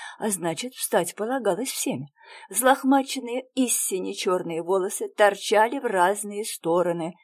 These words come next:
подобно змеям, как у медузы Горгоны. Нос с горбинкой и узкая ниточка вместо губ делали угловатое лицо еще более строгим и резким, словно высеченным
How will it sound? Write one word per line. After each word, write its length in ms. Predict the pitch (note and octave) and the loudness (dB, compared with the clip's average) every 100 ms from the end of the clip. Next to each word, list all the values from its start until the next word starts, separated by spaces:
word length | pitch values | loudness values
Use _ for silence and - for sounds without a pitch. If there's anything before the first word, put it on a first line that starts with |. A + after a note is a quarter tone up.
| _ | _
подобно 460 | - D3+ F#3 F#3+ F#3 | -6 -2 -2 -2 -4
змеям, 580 | F3 F#3+ F#3 D#3+ D#3 E3 - | -4 -2 0 0 -2 -10 -6
как 200 | D#3+ - - | -6 -4 -2
у 80 | |
медузы 420 | E3+ D#3+ E3+ D#3+ D#3 | -2 -2 -4 -2 -2
Горгоны. 560 | D#3+ D#3 D#3 C#3 - - - - | -2 -2 -4 -4 -6 -16 -18 -8
Нос 380 | - C#4 C#4+ C4 | 2 8 8 8
с 180 | - B3 | 4 -2
горбинкой 600 | C#4+ C#4 C4+ C#4 C#4 C#4+ | -2 -2 -2 -6 -6 -8
и 260 | - A#3+ - | -6 -6 -4
узкая 460 | G#3+ - - D4 | -4 -4 -4 -2
ниточка 560 | B3 G3 F#3+ A3+ - C4 | -2 -2 -6 -10 -8 -6
вместо 500 | G3 F3 E3+ - D#3 | -4 -4 -4 -6 -6
губ 280 | E3 B3 _ - - - - | -4 -4 _ -20 -18 -6 -2
делали 460 | B3 E4+ D#4+ D4 | 4 4 4 0
угловатое 640 | C4+ B3 B3+ B3 A#3+ A3+ A#3 | 0 2 4 4 2 2 0
лицо 380 | - - D#4+ - | -2 -2 -2 -2
еще 380 | G#3+ - - E3 | -4 -4 0 0
более 340 | D#3 D3+ D3 | 0 -2 -2
строгим 680 | D3 - D3+ F#3 C#4 D4 D4+ _ | -6 -8 0 0 2 -2 -8 _
и 160 | G3 G3+ | -4 -2
резким, 500 | D#3+ E3 - D#3 D#3+ - | -2 -4 -4 -6 -8 -10
словно 560 | - - D#3 F#3+ C4+ C#4+ | -6 -2 2 2 0 -4
высеченным 680 | D#3 F3 - A3 G#3 G#3+ | -4 -6 -6 -10 -10 -12